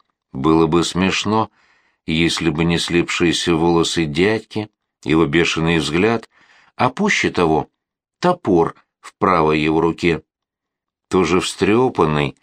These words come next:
такой же нелепый в своём исподнем, как и дядька Васька, в телаге на голое тело, папа взывал: «Братка, уймись ради бога».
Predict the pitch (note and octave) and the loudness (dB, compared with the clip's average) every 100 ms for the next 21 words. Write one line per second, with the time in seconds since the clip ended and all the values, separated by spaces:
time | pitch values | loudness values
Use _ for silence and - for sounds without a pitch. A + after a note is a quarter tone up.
0 | _ _ _ F#2 - A2 E2+ F#2 F#2 F#2 | _ _ _ -4 0 0 2 0 0 0
1 | F2+ G2 C3 C3 F2 D#2+ E2+ F2 E2+ E2+ | 0 0 -2 0 0 0 0 2 2 -2
2 | - A#2 C#3 B2 B2+ A#2 _ _ _ _ | -2 0 0 0 -2 -4 _ _ _ _
3 | - G2+ A2 G2 G2 - G2+ F#2 G2+ F#2 | -4 -2 0 2 0 0 0 2 2 0
4 | - F#2+ E2+ _ _ _ _ _ _ _ | -2 -2 -2 _ _ _ _ _ _ _
5 | - - A#2 G#2+ G2 F#2 F#2 F2+ G2 G#2 | -8 0 2 2 2 0 0 2 2 2
6 | A2+ G#3 F#3+ F3+ D3+ _ _ _ - F#2 | 0 2 2 2 -2 _ _ _ -2 0
7 | G2 G#2+ F#2+ F#2+ C3+ D3 C#3 F2+ A2 C3 | 2 0 0 0 0 0 0 0 0 0
8 | - - G2 C3+ C#3 E3 F3 - A#2+ A#2 | -2 0 2 2 2 0 -2 -2 0 0
9 | F2 G2 F#2+ F#2 D2+ D#2 | 0 0 2 2 2 -2